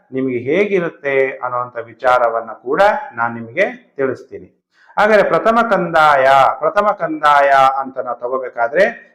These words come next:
ನಾಲ್ಕು ನಾಲ್ಕು ತಿಂಗಳಿಗೆ ನಿಮ್ಗೆ ಲಾಭ ಹೇಗ್ ಬರುತ್ತೆ? ಆ, ನ-, ಒಟ್ಟು ಹನ್ನೆರಡು ತಿಂಗಳು. ಆಗ ಚೈತ್ರ, ವೈಶಾಖ, ಜ್ಯೇಷ್ಠ, ಆಷಾಢ ಮಾಸಗಳು ಒಟ್ಟು ನಾಲ್ಕು ತಿಂಗಳು.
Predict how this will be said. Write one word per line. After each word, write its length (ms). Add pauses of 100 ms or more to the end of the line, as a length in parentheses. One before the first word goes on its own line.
(100)
ನಾಲ್ಕು 540
ನಾಲ್ಕು 460
ತಿಂಗಳಿಗೆ 760
ನಿಮ್ಗೆ 240
ಲಾಭ 420
ಹೇಗ್ 200
ಬರುತ್ತೆ? 680 (260)
ಆ, 80 (200)
ನ-, 300
ಒಟ್ಟು 220
ಹನ್ನೆರಡು 440
ತಿಂಗಳು. 680 (560)
ಆಗ 220 (420)
ಚೈತ್ರ, 380 (340)
ವೈಶಾಖ, 520 (380)
ಜ್ಯೇಷ್ಠ, 400 (280)
ಆಷಾಢ 420
ಮಾಸಗಳು 600
ಒಟ್ಟು 300
ನಾಲ್ಕು 440
ತಿಂಗಳು. 520